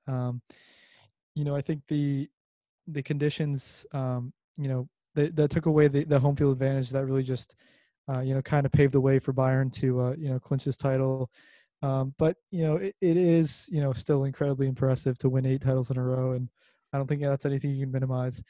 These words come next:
Also, I think it just shows, you know, how amazing J-, Jurgen Klopp's run at Dortmund was. You know, he was the last person to break the, the run of, of Bayern's, um, you know, winning in the Bundesliga. He had two titles, uh, at, at his reign in Dortmund. So,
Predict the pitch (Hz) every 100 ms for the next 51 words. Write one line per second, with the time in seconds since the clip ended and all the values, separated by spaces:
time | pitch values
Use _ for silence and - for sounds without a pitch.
0 | _ _ - 147 175 165 147 151 143 135
1 | - 143 139 131 139 131 123 135 131 -
2 | - 135 131 131 127 131 - 131 127 139
3 | 139 135 135 135 131 - 131 131 143 135
4 | 135 131 123 120 123 - _ _ _ -
5 | 131 120 143 135 - - 135 135 135 127
6 | 143 131 135 123 135 127 - 127 127 147
7 | 131 131 131 123 - 127 135 127 127 -
8 | 127 123 120 131 _ _ 143 135 127 135
9 | 131 127 - - - - _ - 160 147
10 | 139 123 135 131 135 135 123 139 139 131
11 | 131 127 135 127 131 131 - 139 131 127
12 | 131 131 135 139 131 131 135 127 120 -
13 | 127 120